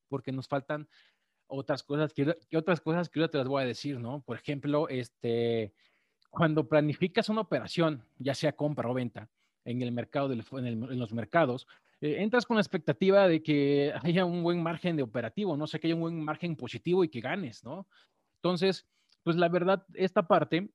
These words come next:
a nosotros, este, luego, cuando eres trader novato, cuando estás iniciando, las expectativas, eh, que tú te llenas son demasiada, demasiado altas, ¿ok? Al inicio. Yo no te estoy diciendo que no lo vas a llegar a hacer.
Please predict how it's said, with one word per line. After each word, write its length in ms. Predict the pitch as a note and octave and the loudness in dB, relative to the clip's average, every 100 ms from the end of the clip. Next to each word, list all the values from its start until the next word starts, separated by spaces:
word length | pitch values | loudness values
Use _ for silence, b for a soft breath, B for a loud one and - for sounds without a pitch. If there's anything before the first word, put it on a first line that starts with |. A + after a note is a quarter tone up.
| - | -2
a 100 | D#3 | 0
nosotros, 640 | D3+ D#3 E3+ D3 E3+ F3 - | 0 2 -2 2 0 0 -2
este, 420 | D3 C3 _ C#3+ | -6 -6 _ 0
luego, 380 | C#3+ D3+ C#3+ - | 4 4 2 0
cuando 300 | - C#3+ D#3 | 2 4 4
eres 200 | G3 A#3 | 0 0
trader 480 | F3 E3+ E3+ E3+ D#3 | 4 4 4 0 -2
novato, 560 | D3 C3 D#3+ D#3+ C#3+ | -2 2 4 2 -2
cuando 160 | C#3 B2+ | -4 -6
estás 280 | A#2+ D3+ - | -6 -8 -2
iniciando, 640 | F#3 B2+ C#3+ B2+ A#2 D#3 F#3 _ _ _ _ _ | -4 0 0 0 0 -4 -8 _ _ _ _ _
las 180 | D3+ E3 | -2 -2
expectativas, 840 | E3 - F3+ F3 - G3+ G3 G3 - b b - | -2 -4 -4 -4 0 4 4 2 -2 b b -2
eh, 200 | D3 C#3+ | -2 0
que 120 | D#3 | -4
tú 160 | - | -2
te 180 | D#3 F3 | 0 2
llenas 460 | D#3+ D#3 B2+ C3+ - _ _ _ B2+ | 4 4 2 -6 -18 _ _ _ -20
son 640 | - - D3+ D3 D3+ D#3 | -10 -2 0 0 0 0
demasiada, 640 | C#3 C3+ B2+ D#3+ D#3 E3 - | 0 -2 -4 0 4 4 2
demasiado 720 | C3+ C#3 B2+ - E3 F3 E3 | -6 -6 -8 -4 -2 0 0
altas, 680 | D#3+ F3 C#3 - - - - _ _ _ _ | 0 -2 -4 -14 -14 -20 -20 _ _ _ _
¿ok? 180 | A2+ C#3 D3+ | -8 0 2
Al 80 | C#3+ | 2
inicio. 500 | B2+ D#3+ F3+ C#3 A2+ b b b b | 2 0 -2 -2 -6 b b b b
Yo 80 | G#3 | -2
no 80 | A3 | -2
te 60 | |
estoy 160 | E3 G3+ | 0 0
diciendo 260 | F3+ G3 | 2 0
que 100 | F#3 | 0
no 100 | D3+ | 0
lo 80 | D#3 | 4
vas 160 | D3 D3 | 2 2
a 20 | |
llegar 200 | B2+ C3 | 0 -2
a 40 | |
hacer. 380 | A2+ - D#3 B2 | -4 -2 -2 -2